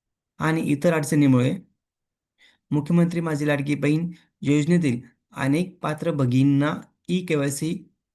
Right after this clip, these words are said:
प्रक्रिया वेळेत पूर्ण करता आली नाही,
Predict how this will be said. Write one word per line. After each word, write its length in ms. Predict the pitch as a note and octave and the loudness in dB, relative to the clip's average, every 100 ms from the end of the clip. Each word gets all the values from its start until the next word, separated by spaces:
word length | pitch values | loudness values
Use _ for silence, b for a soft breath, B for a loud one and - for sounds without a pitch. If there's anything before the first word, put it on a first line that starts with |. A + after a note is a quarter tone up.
| _ - | _ -6
प्रक्रिया 460 | D3 C#3+ D#3+ E3 F3 - | -4 -2 -2 -2 -4 -6
वेळेत 220 | C#3+ D3+ D3+ | -2 0 0
पूर्ण 260 | D#3 D#3 D#3 | -2 -2 -2
करता 340 | D3 C3+ C#3+ C#3 | -4 -4 -2 0
आली 220 | C#3 C#3+ | 0 0
नाही, 260 | C#3+ G#2+ | -2 -4